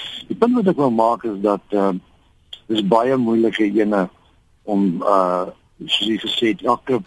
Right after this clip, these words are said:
persepsie van wat is die waarheid en hoe het ek die waarheid gesien voor my en hoe ek dit deurgee en oorgee en getuienis lewer. En dan kom jy terug na die basis toe is,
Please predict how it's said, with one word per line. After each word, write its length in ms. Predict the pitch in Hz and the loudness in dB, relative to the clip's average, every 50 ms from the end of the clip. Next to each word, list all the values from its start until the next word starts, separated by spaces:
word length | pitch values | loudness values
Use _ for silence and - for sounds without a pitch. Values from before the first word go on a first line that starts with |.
| _ - | _ -10
persepsie 640 | 107 - - - - 117 - - - - 120 101 - - | -6 -4 -4 0 0 -2 0 0 0 0 -2 -4 -4 -2
van 180 | 107 107 95 76 | -2 -2 -2 0
wat 200 | 82 90 - - | -2 -4 -2 -2
is 100 | 104 95 | -4 0
die 140 | 113 101 82 | 0 -2 2
waarheid 400 | 87 92 92 92 95 95 90 - | 2 2 2 2 0 -4 -4 -2
en 60 | 90 87 | -2 -2
hoe 80 | 95 | -2
het 100 | 90 92 | -2 0
ek 180 | - 120 - - | -2 -2 0 0
die 120 | 131 104 | -2 2
waarheid 340 | 92 92 87 92 104 98 - | 2 2 2 2 -2 -4 -4
gesien 380 | - 98 - - 107 101 92 - | -6 -6 -4 -2 -2 -2 -2 0
voor 220 | - 104 98 90 | 0 0 2 2
my 160 | 95 92 92 95 | 2 2 2 2
en 120 | 90 90 92 | 2 2 4
hoe 140 | 107 123 127 - | 4 4 4 2
ek 200 | 160 143 104 101 | 0 0 2 0
dit 100 | 98 95 - - - | -2 -2 -2 -8 0
deurgee 480 | 107 113 120 107 95 - - 120 113 | 0 2 2 2 -2 0 0 0 2
en 120 | 98 120 127 | 2 2 2
oorgee 440 | 123 117 107 - - - 117 110 101 95 - - - - - - - | 2 2 2 -2 -4 0 2 2 0 0 -4 -10 -12 -10 -10 -8 -2
en 80 | 98 - | -2 2
getuienis 600 | - 107 - - 113 113 110 110 107 101 90 - | 2 0 2 2 2 2 2 2 0 0 0 2
lewer. 320 | 101 104 95 82 90 78 - - - - - - - - - - - - | 2 2 4 2 0 -4 -4 -12 -20 -20 -20 -20 -20 -20 -20 -20 -14 -4
En 120 | - 107 104 | 0 4 4
dan 160 | 104 98 - | 4 4 2
kom 160 | - 123 117 | 0 0 0
jy 80 | 113 98 - | 0 2 2
terug 200 | 214 226 190 170 | 2 2 4 2
na 100 | 180 156 | 0 2
die 140 | 139 127 98 | 2 0 2
basis 540 | 82 117 120 139 127 - - 117 - - - - | 2 2 2 2 0 -2 -4 -2 -2 -2 -2 -2
toe 220 | 113 110 104 101 | -4 -2 -2 -2
is, 200 | 95 - - | -4 -6 -12